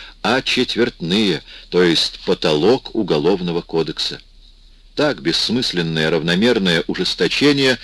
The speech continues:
в самом себе несло и свою слабость. Как убийцы ничем не удерживались от новых убийств, всякий раз их десятка лишь чуть обновлялась, так теперь и политические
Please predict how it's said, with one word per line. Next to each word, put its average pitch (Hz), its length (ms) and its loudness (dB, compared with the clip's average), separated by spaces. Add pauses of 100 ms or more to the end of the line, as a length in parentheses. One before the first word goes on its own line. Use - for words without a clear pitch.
(260)
в - 80 -10
самом 90 360 0
себе 95 580 2 (100)
несло 80 560 0
и 98 60 0
свою 78 400 -2
слабость. 73 680 -4 (600)
Как 131 300 0
убийцы 117 680 2
ничем 101 440 2
не 87 100 0
удерживались 92 880 0
от 85 200 -6
новых 95 360 0
убийств, 90 580 -2 (320)
всякий 92 440 2
раз 87 360 0 (240)
их 110 240 -2
десятка 95 640 0
лишь 80 240 -2
чуть - 240 -4
обновлялась, 85 760 -2 (400)
так 117 240 0
теперь 123 560 4
и 113 120 2
политические 117 1120 0